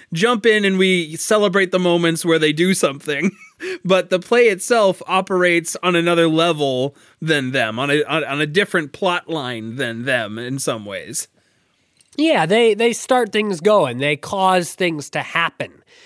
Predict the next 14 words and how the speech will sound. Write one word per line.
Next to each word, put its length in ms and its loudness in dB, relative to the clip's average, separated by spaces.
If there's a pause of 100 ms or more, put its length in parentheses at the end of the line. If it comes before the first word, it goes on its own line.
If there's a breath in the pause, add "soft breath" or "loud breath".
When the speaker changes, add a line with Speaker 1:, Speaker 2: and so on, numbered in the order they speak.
(160 soft breath)
Speaker 2:
in 160 -6
the 80 -4
course 300 -4
of 40 -20
the 80 -8
apartment. 320 -8
As 200 -6
you 60 -6
mentioned, 380 -6
the 80 -8
great 320 -8
scene 320 -10
where 160 -8
Jay 560 -4